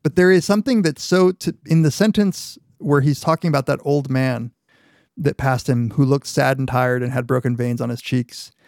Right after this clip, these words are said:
um, he says, "I realized I knew him. He's depicted on the northern wall of the forty-eighth Western Hall. He's shown as a king with a little model of a walled city in one hand, while the other hand he raises in blessing. I wanted to seize hold of him and say to him, 'In another world, you are a king, noble and good.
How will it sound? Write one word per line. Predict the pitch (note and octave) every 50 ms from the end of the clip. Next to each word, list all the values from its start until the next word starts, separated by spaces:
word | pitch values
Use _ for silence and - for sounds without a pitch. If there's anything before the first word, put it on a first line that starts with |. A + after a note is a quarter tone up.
| _ _ _ _ _ _ _ _ _ -
um, | - - B2+ B2+ B2 - - _ _
he | - C#3 C#3
says, | - D#3+ C#3+ C3 B2+ B2+ B2 A#2+ - - - - _
"I | - -
realized | C#3+ C#3+ D3+ D#3 D3+ D3+ C#3+ B2+ D3
I | C#3
knew | C#3+ D#3 D#3
him. | D#3 D#3+
He's | D#3 C3+ A#2+
depicted | - B2+ - D#3 D#3 - -
on | C#3 C3+
the | C3 B2+
northern | B2+ B2+ C3+ C3+ C#3 C3+
wall | B2+ B2+ B2+ C3
of | B2+ A#2+
the | A#2+ A#2
forty-eighth | - - C#3 C3+ C3 C3 B2+ -
Western | C#3 B2+ A#2 - C3 A#2+
Hall. | A#2 A#2+ A#2+ A#2+ A#2+ A#2+
He's | A#2 - C#3+ C3
shown | - - - F3+ F#3+ G3
as | F#3+ E3+ C#3+
a | D3
king | - - - D#3 D#3 D3+
with | C#3+ C3 -
a | B2
little | B2+ C#3 C#3+ D3+
model | C#3+ C3+ C3 C3+ C3+ C3+
of | C3 B2
a | C3
walled | A#2+ B2 B2+ C3 C3
city | - C#3 C3 B2+
in | B2 A#2+
one | B2 B2+ B2
hand, | A#2+ B2+ B2 B2+ C3
while | C3 B2 A#2+
the | B2+ B2+
other | C3 C3 B2
hand | B2 B2+ B2 A#2+
he | A#2 C3
raises | B2 B2 B2 B2 B2 B2+ B2
in | B2+ A#2+ A#2+
blessing. | A#2+ A#2+ B2 - - - -
I | B2
wanted | C3 C3 D3 D#3+ F3 D#3
to | C#3+
seize | B2+ - D#3 C#3
hold | - C3 C3
of | C3+ B2
him | C3 B2+
and | B2+ A#2+ A2+
say | - C3 B2+
to | B2 A#2+
him, | B2 A#2+ B2+ B2+ - _ _ _ _ _ _ _
'In | - D#3 D#3
another | D3+ D3 D3+ F3 F#3 F3+
world, | D#3+ D#3 D#3+ D#3+ D#3+ C3+
you | B2+ C3 C#3 D3+ D#3+ -
are | C3+ C#3+ D3+ D3+ D#3 C#3+
a | B2+
king, | - - - B2 A#2 A#2 B2 B2+ C3
noble | C3+ C#3+ C#3+ C#3+ C#3+ C#3+ C#3
and | C3+ C3+ C3
good. | A#2+ C3 C3+ C3 B2 A#2+ B2